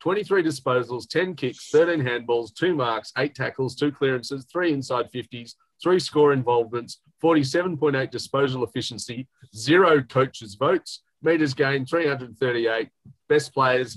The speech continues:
sixth best for Melbourne. G W S v Essendon, Tom Green, twenty-eight disposals, fourteen kicks, fourteen handballs, seven marks, three tackles, four clearances, five inside fifties,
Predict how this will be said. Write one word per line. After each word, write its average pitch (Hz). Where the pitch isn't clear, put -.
sixth -
best 120
for 113
Melbourne. 110
G 160
W 139
S 113
v 117
Essendon, 120
Tom 135
Green, 120
twenty-eight 175
disposals, 120
fourteen 160
kicks, -
fourteen 175
handballs, 107
seven 123
marks, 107
three 139
tackles, 117
four 143
clearances, 113
five 147
inside 104
fifties, 113